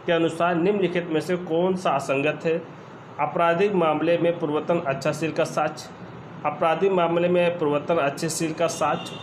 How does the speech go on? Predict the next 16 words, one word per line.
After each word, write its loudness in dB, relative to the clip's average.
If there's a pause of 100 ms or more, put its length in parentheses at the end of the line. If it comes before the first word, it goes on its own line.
उत्तर 0
पूर्ववर्ती -2 (340)
बुरेशील 0
का 0
साक्ष्य, -2 (760)
सिविल 2
मामले 4
में 4
आरोपित 0
आचरण 0 (180)
को 2
साबित 0
करने, 2 (1040)
साबित 0
करने 2 (180)
हेतु, -2